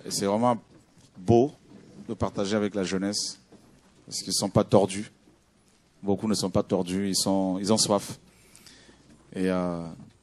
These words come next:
je suis vraiment très encouragé de voir toute cette jeunesse, euh, qui s'élève pour le Seigneur. Des jeunes de quatorze ans, quinze ans. Et, euh, qui sont ceux qui n'étaient pas là hier ?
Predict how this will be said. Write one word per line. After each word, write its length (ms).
je 60
suis 80
vraiment 200
très 220
encouragé 840
de 100
voir 320
toute 200
cette 140
jeunesse, 480
euh, 120
qui 100
s'élève 360
pour 120
le 60
Seigneur. 480
Des 80
jeunes 160
de 120
quatorze 420
ans, 160
quinze 380
ans. 240
Et, 140
euh, 140
qui 140
sont 120
ceux 140
qui 100
n'étaient 200
pas 120
là 120
hier ? 340